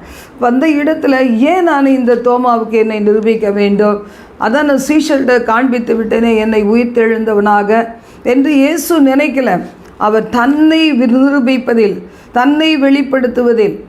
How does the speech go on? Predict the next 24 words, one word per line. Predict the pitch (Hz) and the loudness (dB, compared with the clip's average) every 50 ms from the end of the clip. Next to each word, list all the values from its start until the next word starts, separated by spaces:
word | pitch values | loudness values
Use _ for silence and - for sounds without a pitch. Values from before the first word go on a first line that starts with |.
| - - | -10 -4
நம்ம | - 220 220 | -2 -2 -2
பழைய | 214 220 226 214 233 247 | -2 -2 -2 0 0 0
ஏற்பாட்டு | 240 226 220 - 220 214 208 214 | 0 0 -2 -2 -4 -2 -2 -2
காலத்துல | 196 220 208 208 202 208 185 190 208 220 | -2 0 -2 -2 -2 -4 -4 -2 -2 0
கூட | 233 240 240 240 | 0 0 0 0
நம்ம | 226 202 202 196 190 | 0 -2 -4 -6 -6
பார்க்கும்போது, | - - 214 214 226 214 214 233 226 214 220 220 208 214 220 220 - - - - - - - 185 | -4 -2 -2 -2 -2 -2 -2 -2 0 2 2 2 2 2 -2 -2 -6 -16 -20 -20 -20 -16 -8 -2
கிதியோனோடு | 202 226 214 226 226 226 220 214 214 214 214 208 208 214 208 208 196 - - - - - - - | -2 0 2 2 2 2 0 0 0 0 2 2 2 2 2 2 0 -4 -8 -14 -20 -20 -10 -4
கர்த்தர் | - 226 - - 247 233 | -4 -4 -2 0 0 0
இடைப்பட்ட | 220 214 202 202 226 220 214 - 220 190 - 208 | 0 2 2 2 0 0 -2 -4 -6 -4 -4 -6
போது | 196 202 208 196 202 202 233 - - - | -4 -2 -2 -2 0 -2 -2 -4 -4 -4
தன்னை | - 233 220 233 240 233 233 214 196 165 - - - - - - - | -4 -4 -2 -2 -2 0 0 0 0 0 -4 -8 -16 -20 -20 -14 -6
அவர் | - 214 208 214 202 180 - | -4 -2 0 0 -2 -2 -2
வெளிப்படுத்துவதில் | 208 247 285 311 339 339 - 320 330 311 311 - 277 294 285 269 269 285 277 | -2 0 0 0 -2 -4 -2 -2 -2 -2 -2 -2 -2 0 0 2 2 2 2
சிறந்தவர், | 262 269 - - 240 233 233 240 240 202 196 170 175 180 185 185 | 0 0 -2 -2 0 0 0 0 -2 -4 -6 -6 -6 -8 -6 -2
நிகரற்றவர். | 202 226 247 226 262 294 285 294 285 277 220 - - - 269 233 196 175 - - - - - - - - - | 0 0 0 2 2 0 0 0 -2 -4 -6 -6 -2 0 0 0 0 -2 -6 -12 -18 -20 -20 -20 -20 -12 -4
நம்முடைய | - - 226 226 233 226 220 | -2 0 2 2 2 2 2
டவுட்டை | 202 196 220 226 254 294 277 262 311 294 240 | 0 0 0 0 0 0 0 0 0 0 0
பார்த்து | 233 262 254 254 247 277 269 | 0 -2 -2 -2 -2 -4 -2
நம்மை | 254 240 233 233 226 | 0 0 0 0 -2
தள்ளி | 233 - 226 233 277 285 302 320 285 | -2 0 0 2 2 2 2 2 2
விடுகிற | 277 285 277 285 247 277 277 269 | 2 2 2 2 2 2 0 0
தேவன் | 233 190 226 233 254 247 262 247 | 0 0 0 0 0 0 -2 -2
அல்ல. | 226 208 214 226 226 226 196 - | -2 0 0 0 2 0 0 -2